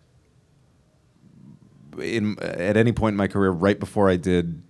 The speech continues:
uh, A Million Ways to Die in the West. That was when I was the most scared because it was, it was such an undertaking, and, and, and, and at the same time, it's, it's,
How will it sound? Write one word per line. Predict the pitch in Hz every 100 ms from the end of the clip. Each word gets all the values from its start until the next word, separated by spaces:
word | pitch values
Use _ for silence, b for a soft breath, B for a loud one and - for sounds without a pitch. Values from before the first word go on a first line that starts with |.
| _ _ _ _
uh, | 95 85
A | 87
Million | 95 92
Ways | 87 82
to | 82
Die | 80
in | 78
the |
West. | 82 76 -
That | 120
was | 123
when | 117
I | 104
was | 90
the | 87
most | 87 87 -
scared | - 85 85 92 87
because | 90 90
it | -
was, | 90 82 -
it | 87
was | 90 85 78 - b b b b b b b b _
such | - - 123 131
an | 110
undertaking, | 107 101 110 98 107 104 98
and, | 92 98
and, | 98 98
and, | - 104 123 120
and | 135
at | 143
the | 139
same | 165 160
time, | 139 131 131
it's, | 104 -
it's, | 107 98 -